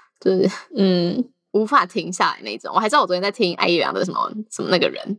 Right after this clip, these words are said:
Speaker 1: 我，我这个人，
Speaker 2: 好，
Speaker 1: 他那个人
Speaker 2: 好，好，
Speaker 1: 之类的。
Speaker 2: 都可以，好。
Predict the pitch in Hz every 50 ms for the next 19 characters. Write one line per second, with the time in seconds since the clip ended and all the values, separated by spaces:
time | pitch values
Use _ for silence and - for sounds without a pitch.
0 | _ _ - - 131 92 62 - - - - 104 - - 185 170 104 80 73 82
1 | 202 - - 185 - 190 - - - - 175 180 170 - - - - - 214 -
2 | - - - - - - 107 104 - - - - - 208 - - - - - -